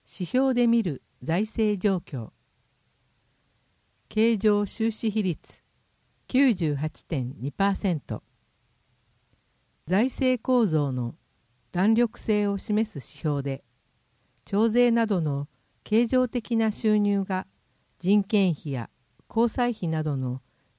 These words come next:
経常経費にどれくらい充てられているかを表しています。平成二十九年度は、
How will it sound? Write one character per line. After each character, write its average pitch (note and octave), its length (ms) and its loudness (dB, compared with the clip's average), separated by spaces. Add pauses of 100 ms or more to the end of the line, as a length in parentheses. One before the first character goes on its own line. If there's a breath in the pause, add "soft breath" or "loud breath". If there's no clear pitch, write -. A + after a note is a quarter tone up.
経 A#3 240 2
常 B3+ 240 2
経 B3 220 -2
費 E3+ 180 -2
に C#3 240 -4 (240)
ど A3+ 100 2
れ D4 140 2
く F#3+ 140 -4
ら D3 140 0
い B2+ 60 -4
充 B2+ 100 -4
て F3 120 -4
ら E3+ 100 0
れ E3 120 -4
て E3 140 -6
い E3 100 -2
る G3 100 -2
か D3+ 180 -4
を B2 40 -4
表 C#3 380 -4
し - 40 -20
て A#2+ 120 -8
い A2+ 80 -4
ま G#2 180 -8
す。 - 160 -20 (1300)
平 A#3 200 2
成 C4 280 0
二 B3+ 140 2
十 F#3 220 0
九 - 140 -6
年 F#3+ 240 0
度 D#3+ 100 0
は、 C3+ 240 -4